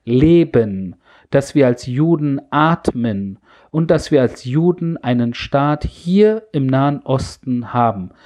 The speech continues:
Das ist der Kern des Problems und manchmal muss man diese Dinge so beim Namen nennen,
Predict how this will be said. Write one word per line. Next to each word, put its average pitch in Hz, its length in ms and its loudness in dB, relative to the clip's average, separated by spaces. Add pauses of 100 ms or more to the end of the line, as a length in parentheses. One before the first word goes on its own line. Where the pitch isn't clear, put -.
(340)
Das - 300 -4
ist 147 400 -2 (120)
der 120 120 0
Kern 143 580 -2
des 135 220 -2
Problems 143 720 0
und 117 220 -10
manchmal 135 380 0
muss 131 240 -2
man 135 140 -2
diese 120 200 -2
Dinge 135 440 0
so 143 580 2
beim 127 200 2
Namen 139 440 0
nennen, 135 400 0